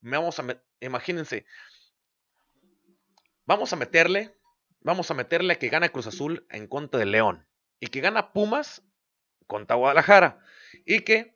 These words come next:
la milagrosa acá, la gran, gran milagrosa, la que nos podía dar bastante, bastante buen dinero,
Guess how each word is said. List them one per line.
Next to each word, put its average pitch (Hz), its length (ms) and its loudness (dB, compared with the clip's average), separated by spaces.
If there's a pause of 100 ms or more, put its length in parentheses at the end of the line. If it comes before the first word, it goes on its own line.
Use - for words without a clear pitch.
(100)
la 127 220 2
milagrosa 147 600 4
acá, 147 280 2
la 120 140 2
gran, 147 240 2
gran 147 200 0
milagrosa, 135 480 -2
la 110 160 -6
que 113 80 -14
nos 104 120 -18
podía 127 240 -6
dar 139 280 0 (460)
bastante, 113 800 -2
bastante 139 440 -6
buen 135 200 -2
dinero, 147 360 -2